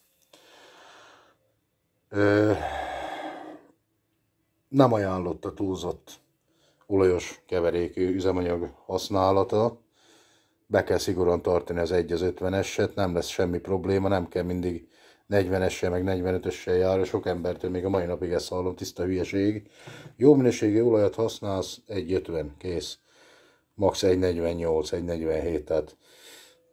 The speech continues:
öt liter benzinhez hozzáadunk egy vagy egy egész egy tized decit. Többet nem érdemes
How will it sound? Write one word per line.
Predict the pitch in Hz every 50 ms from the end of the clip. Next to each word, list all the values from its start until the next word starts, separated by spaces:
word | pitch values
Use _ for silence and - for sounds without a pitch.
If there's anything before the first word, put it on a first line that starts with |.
| _
öt | - 107 92 92 -
liter | 95 92 - 90 82 82
benzinhez | 90 98 95 92 92 92 90 85 87 87 82 - - - -
hozzáadunk | - 98 95 87 82 90 85 80 85 85 82 -
egy | - - 104 101 95 92 - - 73 67 64 - - - _ _
vagy | - 87 -
egy | 78 85 87 82
egész | 82 78 76 78 -
egy | 85 85 80 78
tized | - 82 76 76 76 76
decit. | 78 80 76 - 78 76 78 - - - - _ _ _ _ _ _ _ _ _ _ _ _ _
Többet | - 85 76 71 82 78 - -
nem | 85 82 80
érdemes | 78 78 73 67 69 73 71 71 - - -